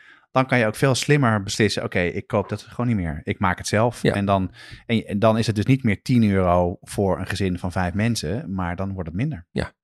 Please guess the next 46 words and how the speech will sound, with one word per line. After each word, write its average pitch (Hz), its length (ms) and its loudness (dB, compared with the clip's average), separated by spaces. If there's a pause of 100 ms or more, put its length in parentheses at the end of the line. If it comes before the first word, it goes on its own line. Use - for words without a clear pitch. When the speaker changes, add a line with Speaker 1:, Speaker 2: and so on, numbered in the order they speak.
(160)
Speaker 2:
klopt. - 360 -2 (380)
Speaker 1:
Ja, - 260 0 (140)
goeie. 139 220 4 (1120)
Heb - 120 -10
je 143 60 4
nog 170 120 4
een - 60 -10
voorbeeld? 208 420 4 (320)
Speaker 2:
Ehm, 151 420 6
ja, 143 220 4
een 113 60 -4
voorbeeld 98 320 0
wat 92 120 -2
ik - 80 -12
vorige - 220 -4
week 104 140 2
heb 131 80 -4
gemaakt. 69 300 -8
Eh, 73 100 0
gehaktballen. 143 560 0 (680)
Ehm, 110 520 6
eh, 104 200 0
eh, 98 40 0 (200)
gehaktballen, 107 720 4 (300)
daar, 104 220 4
als - 220 0
je 107 60 -6
de, 104 160 4
wat 113 160 2
ik, 127 160 -2
wat 113 160 2
ik 139 120 0
daarbij 110 200 4
doe, 110 160 4
en 98 60 2
dat 120 120 6
is 107 60 0
een 110 80 4
kwestie 101 320 0
van 92 200 0
echt - 280 -4
plannen 104 300 4
in 87 100 2
je 87 100 2
inkoop. - 560 0 (380)
Ehm, 101 220 4